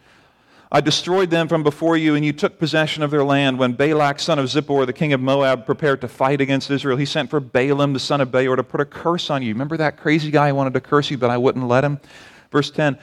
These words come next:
"But I would not listen to Balaam, and so he blessed you again and again, and I delivered you out of his hand." Remember that moment, Israel, when that happened?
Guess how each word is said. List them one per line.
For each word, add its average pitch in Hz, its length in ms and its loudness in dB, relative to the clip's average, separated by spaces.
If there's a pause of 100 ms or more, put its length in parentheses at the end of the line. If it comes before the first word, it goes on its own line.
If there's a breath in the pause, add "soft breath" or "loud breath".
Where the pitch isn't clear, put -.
(160 loud breath)
"But 165 120 0
I 156 60 2
would 170 140 0
not 170 220 0
listen 175 480 0
to 175 80 4
Balaam, 160 600 0
and 147 140 0
so 156 220 0
he 180 140 -2
blessed 160 460 -2
you 165 220 0
again 147 500 0
and 143 200 -4
again, 139 360 0
and 139 140 0
I 135 60 4
delivered 139 400 -2
you 143 120 -4
out 131 140 -2
of 135 80 -4
his 135 160 -6
hand." 135 220 -4
Remember 131 180 -8
that 151 160 -4
moment, 135 320 -2
Israel, 139 300 -2
when 117 140 2
that 107 180 0
happened? 123 380 -2